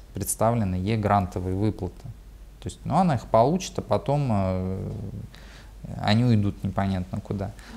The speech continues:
Поэтому, э, есть как формально, э, юридически закрепленные требования по соблюдению организации, например, налоговой дисциплины, да, чтоб не было ни в коей мере задолженности, потому что есть такое понятие, как,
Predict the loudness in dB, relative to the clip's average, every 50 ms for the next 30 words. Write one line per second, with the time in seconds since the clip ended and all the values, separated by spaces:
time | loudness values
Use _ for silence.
0 | -6 0 4 6 6 6 4 4 2 2 4 4 4 2 0 -4 -4 -2 -2 0
1 | 0 0 2 4 6 6 6 6 6 2 2 6 8 8 8 8 6 -2 -14 -16
2 | -18 -18 -18 -16 -16 -16 -16 -16 -18 -18 -20 -20 -20 -20 -20 -20 -20 -20 -18 -18
3 | -14 -10 -6 -2 -2 -2 2 6 8 8 10 10 8 6 6 6 4 2 2 0
4 | 0 0 0 2 2 2 2 2 2 2 2 2 2 0 0 -2 -4 -4 -2 0
5 | 0 2 2 0 0 -2 -2 0 4 4 6 6 6 6 6 6 4 4 2 2
6 | 2 4 6 6 4 4 2 0 0 0 0 -2 -4 -2 0 0 2 2 0 0
7 | 0 0 2 2 2 2 2 2 2 2 2 0 0 2 2 2 2 2 2 0
8 | 0 -2 -6 -4 -4 -2 -2 -2 0 2 4 4 6 6 4 4 2 2 0 0
9 | -2 -2 -4 -6 -8 -6 -8 -6 -4 -4 -2 -2 -2 -2 -2 0 0 0 0 0
10 | -2 -6 -4 -2 -2 -2 -2 0 0 0 0 0 0 -2 -2 -2 0 2 2 2
11 | 2 2 2 2 2 2 2 2 2 2 0 -2 -2 -6 -8 -8 -8 -10 -12 -16
12 | -20 -14 -6 -2 -2 0 0 -2 -4 -6 -8 -8 -8 -12 -18 -18 -18 -8 -4 -2
13 | 0 0 0 0 0 2 4 4 4 4 4 2 2 2 2 2 2 0 0 0
14 | 2 0 0 0